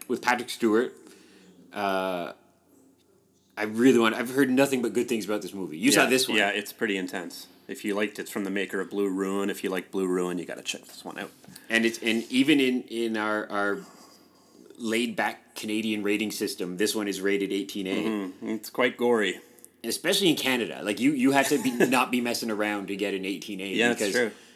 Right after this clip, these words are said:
Speaker 1: 'cause almost everything, we're a bump down from the States usually.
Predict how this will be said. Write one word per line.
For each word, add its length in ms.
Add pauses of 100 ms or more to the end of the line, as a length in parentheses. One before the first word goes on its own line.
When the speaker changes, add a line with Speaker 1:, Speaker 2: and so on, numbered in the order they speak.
(120)
Speaker 1:
'cause 280
almost 440
everything, 1120 (640)
we're 180
a 60
bump 320
down 340
from 180
the 60
States 380
usually. 400